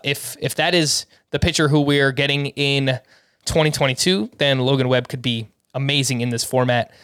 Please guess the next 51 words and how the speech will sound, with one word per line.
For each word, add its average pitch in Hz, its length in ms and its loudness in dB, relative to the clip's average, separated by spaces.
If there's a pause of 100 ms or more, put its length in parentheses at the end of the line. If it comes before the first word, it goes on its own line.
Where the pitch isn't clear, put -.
(380)
I 139 120 -2
know, 147 100 4
Chris, 151 300 0
you've 147 100 -4
talked 123 280 -2
recently, 127 540 0 (240)
uh, 110 360 -2
about 123 300 0
the, 117 340 0
the - 80 -4
downside 127 560 0
and, 110 280 -8
and 123 80 -4
basically 117 520 0 (320)
the, 123 180 0
uh, 107 220 2 (540)
the 139 80 -2
cons 160 500 2
of 123 160 -2
drafting 113 640 -2
Logan 131 300 0
Webb 113 180 2
maybe 113 340 -2 (280)
this 120 180 0
early 117 260 4
in 113 80 2
a 110 80 0
draft. - 420 -4 (600)
But - 420 -4 (640)
I'll 240 100 -2
take 370 140 2
him 127 120 -10 (180)
as 165 180 0
my 160 180 2
S 160 140 2
P 160 120 0
two, 143 220 2
especially 151 340 2
when 143 100 2
I - 20 4
have 135 180 0
Gerrit 117 200 0
Cole. 107 240 -4
After 214 300 2
I 196 80 4
selected 180 380 0
Logan 156 220 2
Webb, 147 220 2
again, 147 240 0
Jose 147 260 2
Altuve, 214 640 4